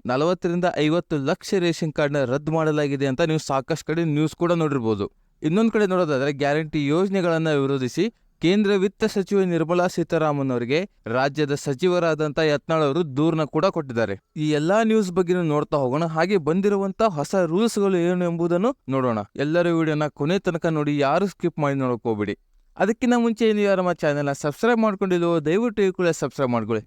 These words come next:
ಕೆಳಗಡೆ ಕಾಣ್ತಿರೋ ಸಬ್ಸ್ಕ್ರೈಬ್ ಬಟನ್ ಮೇಲೆ ಕ್ಲಿಕ್ ಮಾಡಿ. ಹಾಗೆ ಎಲ್ರೂ ಕೂಡ ಒಂದು ವಿಡಿಯೋಗೆ ಲೈಕ್ ಕೊಡಿ. ಈಗಾಗಲೇ ಸಬ್ಸ್ಕ್ರೈಬ್ ಮಾಡ್ಕೊಂಡು ಈ ವಿಡಿಯೋನ ನೋಡ್ತಿರೋರಿಗೆ ತುಂಬಾ ಧನ್ಯವಾದಗಳು.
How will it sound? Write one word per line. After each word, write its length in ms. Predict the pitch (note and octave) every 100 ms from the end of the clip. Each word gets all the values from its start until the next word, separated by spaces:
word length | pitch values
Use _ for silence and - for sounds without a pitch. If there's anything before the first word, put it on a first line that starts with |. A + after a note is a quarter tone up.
| -
ಕೆಳಗಡೆ 280 | B2 B2 B2
ಕಾಣ್ತಿರೋ 360 | B2+ A#2+ A#2+
ಸಬ್ಸ್ಕ್ರೈಬ್ 400 | A#2+ B2 A2 C3
ಬಟನ್ 200 | A#2+ B2
ಮೇಲೆ 240 | C3+ D3 A3
ಕ್ಲಿಕ್ 380 | - D#3+ D#3 -
ಮಾಡಿ. 200 | G#2+ G2 _ -
ಹಾಗೆ 180 | D3
ಎಲ್ರೂ 420 | D#3 G#3 B3+ A#3+ A#3+
ಕೂಡ 160 | A3
ಒಂದು 260 | G#3 F#3+ F3
ವಿಡಿಯೋಗೆ 400 | F3 E3+ A3 -
ಲೈಕ್ 300 | A#2 A#2+ C3
ಕೊಡಿ. 220 | - G#2 G2 _ -
ಈಗಾಗಲೇ 380 | C#3 E3 A3 A3+
ಸಬ್ಸ್ಕ್ರೈಬ್ 420 | - F3+ - B3
ಮಾಡ್ಕೊಂಡು 420 | A#3 A3 - G3
ಈ 20 | F3+
ವಿಡಿಯೋನ 280 | E3+ E3
ನೋಡ್ತಿರೋರಿಗೆ 580 | D#3 C#3+ C#3+ D3 C3+ C3
ತುಂಬಾ 280 | C#3+ A#2+ B2+
ಧನ್ಯವಾದಗಳು. 840 | C#3+ D#3+ D#3 A#2 F#2+ F#2 D#2 _